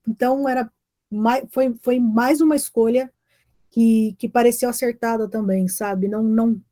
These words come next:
que me pareceu afetiva, gostei, eu achei que o nome dele ficou sonoro,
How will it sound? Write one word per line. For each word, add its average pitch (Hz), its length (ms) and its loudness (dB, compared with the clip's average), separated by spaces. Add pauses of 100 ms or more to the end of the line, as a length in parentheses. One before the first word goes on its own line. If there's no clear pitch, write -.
que 233 120 2
me 226 120 4
pareceu 233 360 2
afetiva, 233 520 -2 (180)
gostei, 240 540 4
eu 240 60 6
achei 226 180 0
que 226 80 -8
o 226 40 0
nome 233 120 2
dele 220 140 2
ficou 208 540 -2
sonoro, 220 920 0